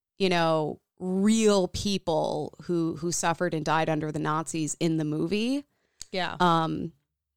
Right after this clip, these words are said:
Speaker 1: 'cause, I, again, I've never seen the movie. I have no desire to see it. Um, but yeah, I saw this listicle. I was like,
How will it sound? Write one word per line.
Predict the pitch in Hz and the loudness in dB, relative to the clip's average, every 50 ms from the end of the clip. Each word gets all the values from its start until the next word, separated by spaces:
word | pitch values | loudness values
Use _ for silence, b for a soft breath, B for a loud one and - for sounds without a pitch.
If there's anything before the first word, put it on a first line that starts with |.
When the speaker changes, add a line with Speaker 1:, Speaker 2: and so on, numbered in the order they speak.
| _ _ _ _ _ _ _ _ _ _ | _ _ _ _ _ _ _ _ _ _
Speaker 1:
'cause, | - - 208 196 190 180 175 - - - | -2 2 4 4 4 4 2 0 -2 -2
I, | - 214 - - | -2 0 2 0
again, | 240 240 185 208 165 151 147 - | 0 2 2 0 0 0 -2 -2
I've | 175 202 196 | -2 0 2
never | 220 220 226 240 262 | 2 2 2 2 0
seen | - - 277 262 | 0 0 0 2
the | 247 | 2
movie. | 226 202 180 175 175 190 185 - | 4 4 4 6 6 4 4 4
I | - 185 185 | 2 2 0
have | 175 170 190 180 180 | 2 0 -2 -2 -2
no | 180 180 180 185 190 190 196 196 190 190 185 | -2 -2 -2 0 2 4 6 6 6 6 4
desire | 185 185 190 170 - 156 151 156 156 151 160 | 4 2 0 0 0 0 0 0 0 -2 -4
to | - - | -4 -6
see | 156 - - 170 165 160 | -6 -4 -2 -2 0 0
it. | 160 160 160 - - - - - - - _ _ _ _ _ _ _ _ _ _ _ _ _ _ _ - | 2 2 0 0 -2 -6 -8 -10 -12 -14 _ _ _ _ _ _ _ _ _ _ _ _ _ _ _ -2
Um, | 165 160 151 147 147 143 143 151 151 143 - _ _ _ _ _ _ _ _ _ _ _ _ _ _ _ _ _ _ _ _ _ _ _ _ _ _ _ | -2 0 0 0 -2 -2 -2 -4 -4 -6 -8 _ _ _ _ _ _ _ _ _ _ _ _ _ _ _ _ _ _ _ _ _ _ _ _ _ _ _
but | 233 208 175 | 0 2 4
yeah, | 247 247 | 4 4
I | 185 175 | 4 2
saw | - - 202 190 | 2 2 2 2
this | 180 170 - - | 2 2 2 2
listicle. | 185 185 - - 240 - - 196 190 175 | 2 0 2 0 -2 0 2 4 4 4
I | 165 165 | 4 4
was | 165 165 156 175 | 2 0 0 0
like, | 175 170 165 160 160 - | 0 2 2 2 0 0